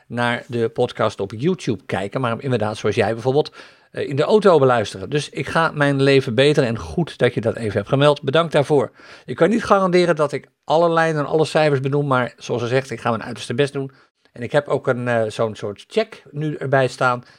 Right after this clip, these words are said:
dat ik dat regelmatig even controleer of ik dat nog steeds doe. Dus bedankt. Dan Elia, ook via YouTube. "Waar," vroeg Elia, "kan ik het beste regelmatig kijken om niet de aankondiging te missen voor de, het webinar over technische analyse?"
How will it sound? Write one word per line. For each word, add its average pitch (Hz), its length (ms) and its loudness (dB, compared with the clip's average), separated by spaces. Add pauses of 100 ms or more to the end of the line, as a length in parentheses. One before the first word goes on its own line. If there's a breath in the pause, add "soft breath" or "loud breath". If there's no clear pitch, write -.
(180 soft breath)
dat 120 160 -8
ik 110 120 -8
dat 120 160 2
regelmatig 123 600 0
even 117 220 -4
controleer 110 480 -6
of 104 120 -8
ik 117 60 -10
dat 104 140 -6
nog 104 140 -12
steeds 95 240 -10
doe. - 160 -20
Dus 139 120 -8
bedankt. 147 360 0 (520 loud breath)
Dan 185 340 0
Elia, 190 580 4
ook 165 160 0
via 175 160 4
YouTube. 170 520 2
"Waar," 180 500 0
vroeg 143 260 -8
Elia, 147 300 4
"kan 147 220 0
ik 139 80 -2
het 117 140 -6
beste 151 240 2
regelmatig 131 560 2
kijken 151 380 0 (300 loud breath)
om 139 160 -6
niet 202 260 -4
de - 140 -8
aankondiging 151 760 -2
te 120 100 -2
missen 117 300 -4
voor 131 340 -2 (240 loud breath)
de, 117 320 -2
het 120 200 -2
webinar 147 420 2
over 117 300 -6
technische 131 420 0
analyse?" 120 460 -2